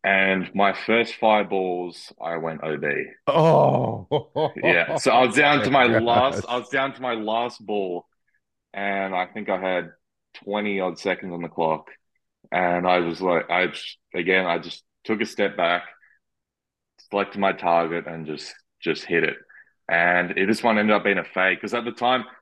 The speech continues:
Speaker 1: I broke my shaft, which I was using with my normal grips on the set before. Like, it snapped over my shoulder. So I was using a shaft with, like, a thick, with a jumbo grip.
Speaker 2: Oh,
Speaker 1: which
Speaker 2: yeah.
Speaker 1: I'd nev-, which I'd never used before. So, like, I was
Speaker 2: Okay.
Speaker 1: hitting a little cut with that,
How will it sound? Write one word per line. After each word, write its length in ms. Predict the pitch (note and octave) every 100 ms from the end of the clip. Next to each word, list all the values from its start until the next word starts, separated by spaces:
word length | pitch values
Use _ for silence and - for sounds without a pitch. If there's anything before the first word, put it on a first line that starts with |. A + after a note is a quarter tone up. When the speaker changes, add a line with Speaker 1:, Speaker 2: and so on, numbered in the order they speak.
| -
Speaker 1:
I 80 | A#2
broke 400 | - A#2+ C3+ C#3
my 140 | C3+
shaft, 420 | A2+ A2 G#2 G#2 -
which 140 | G#2+
I 40 |
was 100 | G#2
using 140 | G2 G2
with 100 | F#2+
my 140 | F#2+
normal 320 | F2+ F#2+ G2
grips 320 | E2+ F#2 - G2+
on 180 | F2 E2
the 60 | F2
set 300 | - G2+ -
before. 520 | F2 - F2+ F2 D#2 - _ _
Like, 140 | - E2
it 100 | -
snapped 300 | - G2+ -
over 140 | F#2
my 160 | F2+ E2+
shoulder. 280 | - F#2 E2+
So 140 | G2
I 20 |
was 100 | F2
using 180 | A2 G#2+
a 40 |
shaft 320 | - G#2 F#2+ -
with, 80 | F#2
like, 160 | E2+
a 60 | E2+ -
thick, 160 | G2 -
with 120 | F#2
a 120 | E2+ D#2+
jumbo 400 | F#2+ F#2 F#2+ G2
grip. 240 | G#2+ C3+ - _ _ -
Speaker 2:
Oh, 120 | E2+
Speaker 1:
which 160 | E2 D#2+
Speaker 2:
yeah. 20 |
Speaker 1:
I'd 140 | -
nev-, 360 | F2+ F#2 F#2+ G2
which 220 | G2+ G2+
I'd 120 | G#2 F#2+
never 260 | G2 F#2+
used 260 | E2 E2+ D#2+
before. 300 | F2+ E2+ C#2+
So, 140 | -
like, 200 | F2 F#2
I 40 | F2+
was 100 | E2+
Speaker 2:
Okay. 20 |
Speaker 1:
hitting 180 | F#2 F#2
a 60 |
little 200 | F2+ D#2+
cut 300 | - F#2+ F2+
with 120 | F2 E2
that, 240 | E2+